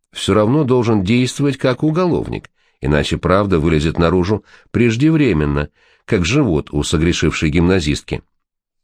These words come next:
А пока суд до дела, мои опера попытаются пробить, где его содержат. Жаль, маловато у меня хороших следопытов. Может, посодействуете?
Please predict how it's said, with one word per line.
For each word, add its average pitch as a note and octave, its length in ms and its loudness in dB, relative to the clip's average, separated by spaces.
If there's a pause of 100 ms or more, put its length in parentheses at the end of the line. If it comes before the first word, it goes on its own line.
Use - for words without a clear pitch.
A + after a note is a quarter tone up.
(960)
А G2 140 -4
пока C3 480 0
суд B2+ 420 -2
до C3 140 2
дела, C#3 460 0 (580)
мои C#3+ 260 4
опера F3+ 320 0
попытаются D3 600 0
пробить, E3 600 0
где B2+ 220 0
его B2 160 2
содержат. B1 600 -2 (300)
Жаль, F2+ 340 0
маловато F#2 580 0
у F2 60 2
меня F2+ 180 2
хороших E2+ 460 -2
следопытов. F2+ 680 -2 (360)
Может, F2 360 0
посодействуете? G2+ 1000 -2